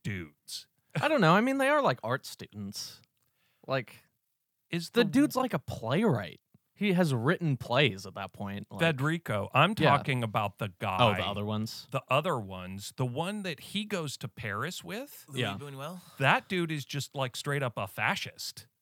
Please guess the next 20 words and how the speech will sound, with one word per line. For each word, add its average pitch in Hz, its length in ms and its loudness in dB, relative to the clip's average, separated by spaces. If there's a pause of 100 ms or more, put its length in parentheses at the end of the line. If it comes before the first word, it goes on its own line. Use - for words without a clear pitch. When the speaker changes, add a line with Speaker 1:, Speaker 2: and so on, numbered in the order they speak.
(720)
Speaker 3:
Yeah, - 100 -4
Speaker 2:
Yeah. 175 60 0
Speaker 3:
he's, 170 160 -2
like, 220 140 -8 (100)
walking 165 320 -2
around 151 320 -4
calling 139 260 -6
people 127 540 -8 (220)
Speaker 1:
Yeah. 156 280 4
Speaker 3:
the 151 60 0
F - 160 -10
word. 98 320 -12
Speaker 1:
Right. 185 320 4
Speaker 3:
That's 98 100 -2
super 170 560 -6
weird. 127 500 -8
Speaker 1:
Right, 135 560 0
yeah. 123 340 -2 (100)
Like, 113 420 -4 (420)
I, 147 220 0